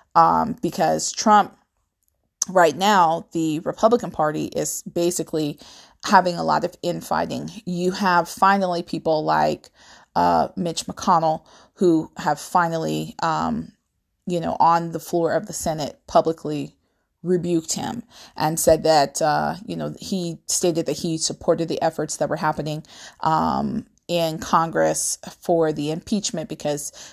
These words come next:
uh, they needed to purge Trump from their party. Um, so you have two sides of the Republican Party where you have a traditional Republican conservative, someone like, when I think of a traditional conservative,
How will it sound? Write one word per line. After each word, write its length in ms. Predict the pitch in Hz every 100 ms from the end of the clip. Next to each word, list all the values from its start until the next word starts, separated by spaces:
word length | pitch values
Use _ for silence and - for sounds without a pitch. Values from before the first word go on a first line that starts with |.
| _
uh, 200 | - 143
they 180 | 156 156
needed 320 | 151 156 156
to 140 | - -
purge 580 | - 170 151 151 -
Trump 320 | - 170 147 -
from 240 | 156 156
their 120 | 160
party. 500 | - - 147 - - _ _ - - -
Um, 320 | 180 170 156
so 220 | - -
you 160 | 180 180
have 640 | 185 190 165 160 156 - -
two 200 | - 226
sides 380 | - 185 170 165
of 40 |
the 80 | 156
Republican 460 | 156 - 147 156
Party 320 | 165 185 170 156
where 160 | 151
you 120 | 156
have 380 | 165 151 143 151 - - - -
a 280 | 165 160 156
traditional 1000 | - 160 175 220 - 175 147 139 147 -
Republican 680 | 160 165 - 147 151 - 147
conservative, 800 | 151 151 - 151 143 123 113 123
someone 420 | - 160 156 156
like, 300 | 151 127 123
when 180 | - 165
I 60 | 147
think 200 | - 175
of 120 | 160
a 60 | 147
traditional 460 | 160 175 170 165
conservative, 640 | - 160 156 147 147 147